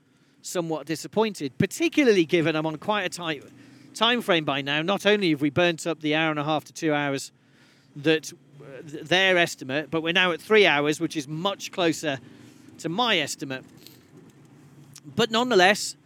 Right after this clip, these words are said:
it's beautiful, uh, and we worked at different locations, and the light's great, and I've taken some really lovely pictures of the two senior guys, uh, from the agency who are just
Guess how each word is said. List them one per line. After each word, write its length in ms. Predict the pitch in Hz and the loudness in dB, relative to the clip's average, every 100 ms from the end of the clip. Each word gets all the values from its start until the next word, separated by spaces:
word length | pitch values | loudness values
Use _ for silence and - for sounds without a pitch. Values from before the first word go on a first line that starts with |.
| _ - | _ -8
it's 160 | 156 - | -8 -8
beautiful, 720 | 175 202 190 - 175 165 143 - - _ _ - - | -4 -2 -2 0 0 0 -4 -20 -20 _ _ -18 -6
uh, 40 | |
and 640 | 147 151 147 - 143 151 | -2 0 -2 -2 -4 -2
we 100 | 151 | 0
worked 240 | 151 156 147 | 0 0 -2
at 60 | |
different 240 | 165 143 170 | -4 -2 -2
locations, 920 | 175 233 233 240 233 220 214 202 - - | 4 4 4 4 4 4 0 -8 -12 -8
and 640 | 151 143 143 143 139 - _ _ - _ - | -4 -2 -4 -4 -8 -14 _ _ -20 _ -6
the 80 | |
light's 260 | 165 165 - | -2 -2 -2
great, 320 | 226 233 208 | 4 6 6
and 140 | 165 165 | 4 -4
I've 80 | |
taken 340 | 156 180 170 151 | -4 -6 -4 -8
some 300 | - 175 202 | -8 -12 -10
really 500 | 208 269 254 240 196 - - _ _ - - | -2 0 0 -2 -6 -12 -20 _ _ -20 -2
lovely 720 | 180 185 196 202 170 160 147 | 0 6 10 10 8 2 0
pictures 640 | - 180 135 - 139 - - | 2 0 -2 -8 -6 -6 -8
of 200 | 147 131 | -6 -6
the 80 | 143 | -8
two 320 | - 180 180 | -4 0 2
senior 340 | - 185 170 156 | 0 -4 -4 -2
guys, 520 | 156 151 143 131 - _ _ _ _ _ _ - | -2 0 -2 -6 -12 _ _ _ _ _ _ -10
uh, 420 | 139 139 139 147 | -6 -4 -4 -6
from 180 | 139 156 | -6 -4
the 60 | 156 | 2
agency 400 | 165 147 135 170 | 2 0 0 4
who 100 | 185 | 6
are 60 | |
just 440 | 196 311 320 - | 4 2 0 -4